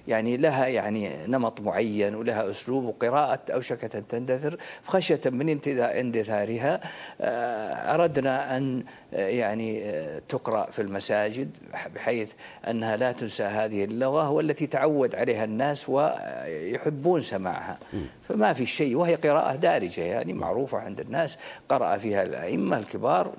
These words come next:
Speaker 1: آخرهم، آه، آه، فضي-، آه، ف-، فضيلة الشيخ عبد العزيز بن باز وفضيلة الشيخ، آه، ابن عثيمين والمشايخ الكبار كلهم يقرؤون بهذه القراءة، فهي قراءة جيدة وسهلة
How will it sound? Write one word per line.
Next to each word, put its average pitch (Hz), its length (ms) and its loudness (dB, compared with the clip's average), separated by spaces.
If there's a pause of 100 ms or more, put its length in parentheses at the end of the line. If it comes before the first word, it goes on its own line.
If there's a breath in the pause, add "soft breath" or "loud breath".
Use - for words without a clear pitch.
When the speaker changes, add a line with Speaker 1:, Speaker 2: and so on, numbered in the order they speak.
(120)
Speaker 1:
آخرهم، 127 680 0
آه، - 160 -6 (320 loud breath)
آه، 69 1120 -6
فضي-، 113 360 2
آه، 107 220 -2
ف-، 107 360 -4
فضيلة 113 420 0 (140)
الشيخ 104 220 -2
عبد 107 160 -4
العزيز 101 360 -2
بن 92 220 -6
باز 156 300 2
وفضيلة 104 360 -2
الشيخ، - 400 -4 (440 loud breath)
آه، - 1300 -6
ابن 98 180 -4
عثيمين 101 560 0
والمشايخ 107 600 2
الكبار 117 640 0
كلهم 165 300 0
يقرؤون 110 440 -2
بهذه 101 400 -2
القراءة، - 480 -8 (420 loud breath)
فهي 143 160 2
قراءة 110 360 4
جيدة 131 580 4
وسهلة 117 880 2